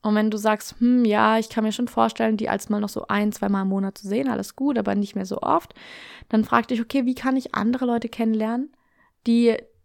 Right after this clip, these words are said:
die Themen beschäftigen, die auch mich interessieren, die gerne über Persönlichkeitsentwicklung sprechen, die gerne über Mindset sprechen, die gerne darüber reden,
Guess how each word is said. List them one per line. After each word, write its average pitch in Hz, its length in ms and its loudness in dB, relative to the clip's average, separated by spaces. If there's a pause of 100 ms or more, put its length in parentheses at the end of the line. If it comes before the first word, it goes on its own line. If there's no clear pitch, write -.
(240)
die 233 120 2
Themen 240 500 2
beschäftigen, 220 720 -2
die - 140 -4
auch - 120 -8
mich 254 220 0
interessieren, - 640 -10
die 233 80 0
gerne 277 420 2
über 208 160 0
Persönlichkeitsentwicklung 196 960 -8
sprechen, - 340 -10
die 202 120 -8
gerne 247 340 2
über 226 140 0
Mindset 196 360 -4
sprechen, - 340 -12
die 202 140 -6
gerne 262 300 0
darüber 202 340 -2
reden, 190 240 -6